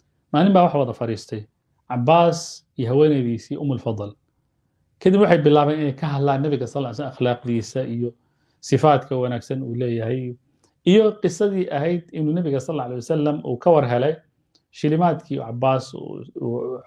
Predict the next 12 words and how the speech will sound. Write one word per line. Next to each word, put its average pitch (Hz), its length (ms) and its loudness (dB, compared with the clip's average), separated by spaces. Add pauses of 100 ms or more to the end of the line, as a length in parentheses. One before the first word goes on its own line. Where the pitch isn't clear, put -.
(140)
xajiyadda 139 380 2
uu - 80 -2
kala 147 200 4
dardaarmo, 143 560 2
uu 143 80 2
yidhi, 160 240 2 (400)
"Haddaba 135 320 0
noo 160 160 6
hay, 170 220 4 (500)
awlaaddana 156 480 2
intaa 156 260 -6
iyo 143 80 -6